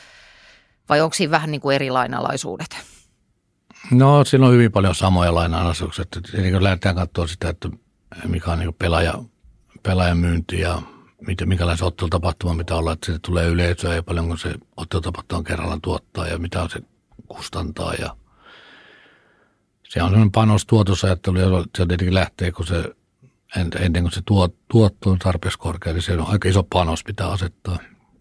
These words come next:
Speaker 2: Ja, ja, mutta kyllä siinä, kyllä se idea on tehdä siitä nimenomaan, niin kuin ollut rakentaa alusta lähtien, että se on niin kuin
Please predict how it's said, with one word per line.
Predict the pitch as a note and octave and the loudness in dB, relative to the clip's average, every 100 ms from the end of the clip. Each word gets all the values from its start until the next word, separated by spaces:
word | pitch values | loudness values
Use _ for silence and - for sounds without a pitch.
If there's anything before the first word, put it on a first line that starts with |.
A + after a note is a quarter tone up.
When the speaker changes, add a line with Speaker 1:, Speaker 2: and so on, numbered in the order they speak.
| _ - - - _ _ - - | _ -20 -20 -20 _ _ -20 -4
Speaker 2:
Ja, | G2+ F2 | 0 0
ja, | E2+ F2 C2+ - _ - - _ _ - | 2 0 -4 -18 _ -20 -20 _ _ -8
mutta | G2+ F#2+ | -4 -2
kyllä | - F#2+ | 2 4
siinä, | G#2+ G#2+ G2 - - | 6 6 4 -2 -4
kyllä | F#2+ | 0
se | G2 G#2 | 4 6
idea | A#2 G2+ | 6 4
on | F2+ E2+ - - - | 2 0 -4 -12 -4
tehdä | F#2 F#2 F2 | 0 0 -2
siitä | - E2+ F2 | -4 -4 -2
nimenomaan, | E2+ E2+ E2+ E2+ | 0 0 0 0
niin | E2+ | -2
kuin | F2 - E2+ | -4 -8 -2
ollut | F#2+ F2+ | 0 0
rakentaa | F#2 F2 E2+ | 2 0 0
alusta | F2 F2+ E2 | -2 -2 -4
lähtien, | E2 - | -6 -6
että | - - | -10 -8
se | - | -8
on | G#2 | -6
niin | G#2 | -6
kuin | - F2 | -6 -10